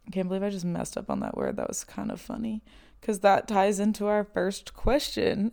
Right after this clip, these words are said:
uh, is basic exercises for leg day. That is why I just said that word exercise. Um, I wanted to start off with this question 'cause today was leg day and my quads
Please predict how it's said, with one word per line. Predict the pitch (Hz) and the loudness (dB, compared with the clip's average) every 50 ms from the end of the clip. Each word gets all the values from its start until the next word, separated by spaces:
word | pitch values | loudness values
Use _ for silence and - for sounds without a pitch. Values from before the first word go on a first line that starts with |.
| - - | -2 2
uh, | 196 190 190 190 185 180 - - - | 6 6 8 8 8 6 6 4 4
is | - 190 196 202 214 208 208 - _ - 208 - | 4 4 4 2 0 -2 -4 -8 _ -14 -10 -2
basic | - - 269 269 269 330 302 | 4 4 4 6 4 2 4
exercises | - - 254 262 - - 294 277 254 247 247 262 269 262 247 240 | 6 6 6 6 6 0 0 4 6 8 8 8 6 2 -2 -2
for | 233 240 233 | 0 2 4
leg | 233 233 233 233 226 214 | 4 4 4 4 2 2
day. | 202 202 185 185 - 220 254 - - - - - - - - | 4 6 6 6 6 4 2 0 -4 -8 -10 -10 -12 -10 -2
That | - 202 214 | 0 2 4
is | 226 208 | 4 4
why | 208 208 190 185 | 6 6 6 6
I | 185 | 4
just | 185 185 - | 2 0 0
said | - 196 190 | 0 2 2
that | 202 - - | 4 4 4
word | - 98 95 - | 4 2 2 2
exercise. | - - - - - - - - 50 - - - - - - - - - - - - - - - | 4 4 4 4 2 2 2 2 2 0 0 -2 -6 -8 -10 -10 -12 -10 -12 -12 -10 -2 6 8
Um, | 190 202 196 190 190 185 185 190 202 - - - - | 10 10 12 10 10 8 6 2 -4 -8 -10 -8 -2
I | - | 0
wanted | 196 202 214 208 | 2 2 4 2
to | 220 | 2
start | 220 - - 214 | 4 4 6 6
off | 208 202 190 | 6 6 6
with | 196 202 | 2 -2
this | - 190 185 | -4 -4 -4
question | - - 180 175 - - 202 208 214 | 0 0 0 0 2 0 0 0 2
'cause | 220 233 202 185 | 2 0 0 0
today | - - 196 180 175 175 175 | -2 0 2 4 4 4 4
was | 175 170 170 170 175 185 180 185 | 4 4 4 4 4 4 2 2
leg | 190 185 170 170 170 175 175 | 2 2 2 2 2 0 2
day | 180 196 196 208 226 247 262 269 - - | 4 4 6 6 6 4 2 2 0 -2
and | - 185 180 180 180 180 180 202 196 196 - - | 0 2 4 4 4 4 4 2 0 -2 -4 -4
my | - 196 190 185 190 - - 120 - - | -2 0 2 2 2 2 2 0 0 -2
quads | - - - - 254 254 254 262 254 262 262 247 240 226 - - | -6 -10 -6 0 4 6 6 8 8 6 4 4 2 0 -2 -4